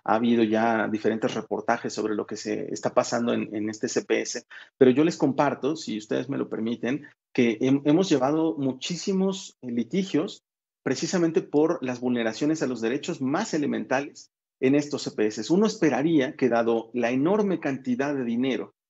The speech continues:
que están obteniendo estas empresas, por lo menos habría condiciones dignas de vida. Y yo les comparto que tenemos, eh, una infinidad de litigios en contra de estos C P S, justamente por no cumplir con las condiciones más elementales,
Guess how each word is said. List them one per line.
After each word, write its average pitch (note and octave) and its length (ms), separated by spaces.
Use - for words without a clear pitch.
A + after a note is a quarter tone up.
que A2 420
están C3 360
obteniendo C3+ 560
estas A#2+ 240
empresas, G#2 540
por B2+ 180
lo C3 80
menos D#3+ 300
habría C#3+ 180
condiciones B2+ 560
dignas A2+ 420
de G#2+ 80
vida. A2 380
Y C#3 320
yo D3+ 140
les F#3 140
comparto D#3 600
que C#3 140
tenemos, D#3 640
eh, A#2+ 280
una D#3+ 220
infinidad D3 720
de A#2+ 200
litigios D3 540
en A#2+ 120
contra D#3 320
de B2+ 80
estos C3+ 240
C C#3+ 100
P B2 200
S, - 200
justamente G#3+ 680
por D3+ 200
no G3 160
cumplir G3 360
con G3 120
las D3+ 140
condiciones E3+ 460
más E3+ 300
elementales, B2 840